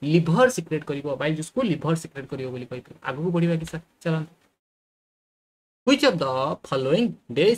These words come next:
celebrate on second October every year? ପ୍ରତିବର୍ଷ ଦ୍ୱିତୀୟ ଅକ୍ଟୋବରକୁ, ଏଇଟା ତମମାନଙ୍କର comment ସେକ୍ସନର କାମ, ଏଇଟା ତମମାନଙ୍କର comment ସେକ୍ସନର କାମ ବା homework ବୋଲି କହିପାରିବ। ସମସ୍ତେ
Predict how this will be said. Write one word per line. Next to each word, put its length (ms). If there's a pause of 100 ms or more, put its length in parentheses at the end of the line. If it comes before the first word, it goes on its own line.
celebrate 440 (480)
on 160 (380)
second 340
October 400 (100)
every 280
year? 120 (260)
ପ୍ରତିବର୍ଷ 520 (500)
ଦ୍ୱିତୀୟ 360 (200)
ଅକ୍ଟୋବରକୁ, 600 (320)
ଏଇଟା 220
ତମମାନଙ୍କର 520 (540)
comment 360
ସେକ୍ସନର 520
କାମ, 320 (220)
ଏଇଟା 160
ତମମାନଙ୍କର 500 (320)
comment 380
ସେକ୍ସନର 440
କାମ 240 (400)
ବା 160 (200)
homework 520
ବୋଲି 160
କହିପାରିବ। 480 (260)
ସମସ୍ତେ 540